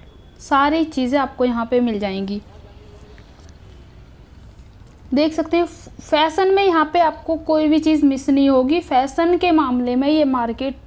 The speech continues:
बहुत अच्छी मानी जाती है, क्योंकि यहाँ पे फैशन की चीज़ें ही ज़्यादा मिलती हैं। दो दो सौ रुपये में यहाँ पे लड़कियों के, गर्ल्स के टॉप मिलते हैं, और वो भी अच्छी क्वालिटी के।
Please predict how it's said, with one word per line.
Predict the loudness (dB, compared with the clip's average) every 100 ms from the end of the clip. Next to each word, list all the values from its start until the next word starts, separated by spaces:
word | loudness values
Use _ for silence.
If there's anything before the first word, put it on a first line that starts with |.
| -14
बहुत | -6 -6 -6
अच्छी | -10 -8
मानी | -8 -8 -10
जाती | -10 -12 -8 -6
है, | -8 -16 -20 -20 -10 -2
क्योंकि | 0 2
यहाँ | 2 2
पे | 0
फैशन | 0 -2 0 0
की | 2
चीज़ें | 2 2 2 2
ही | 2
ज़्यादा | 2 2 0
मिलती | -2 -4 -6 -8
हैं। | -8 -12 -20 -20 -20 -20 -20 -20 -20 -20 -20 -20 -20 -20 -20 -20 -20 -20 -20 -20 -20 -20 -20 -20 -20 -20 -18 -6
दो | -2 0
दो | 2 0
सौ | 2 2
रुपये | 2 2
में | 2 2
यहाँ | 2 -2
पे | 0 0
लड़कियों | 2 2 2 2 0 0 0 0
के, | 0
गर्ल्स | 0 0 0 -2
के | -4
टॉप | -2 -2 -2 -2
मिलते | -2 -2 -4
हैं, | -4 -6 -12 -20 -20 -20 -20 -20 -20 -20 -20 -20 -20 -20 -2
और | 0
वो | 2 2
भी | 0 -2
अच्छी | -4 -6 -2 0
क्वालिटी | 0 -2 -4 -6 -8
के। | -8